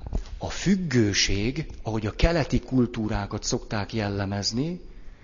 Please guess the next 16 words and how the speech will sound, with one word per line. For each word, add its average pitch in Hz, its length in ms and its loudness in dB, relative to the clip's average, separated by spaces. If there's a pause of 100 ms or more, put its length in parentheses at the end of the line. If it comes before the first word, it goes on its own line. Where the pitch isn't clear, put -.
(420)
a, 104 260 -4
ezekben 110 360 4
a 104 60 2
függőségi 131 800 4
kultúrákban 123 880 2
a 120 60 0
függőség 151 600 2
nem 139 200 2
zárja 147 400 0
ki 147 160 -2
a 143 40 2
teljesítményre 104 1300 2
való 98 520 0
nyitottságot, 92 1000 -4 (360)
a 113 80 -4
célorientáltságot, 101 1700 0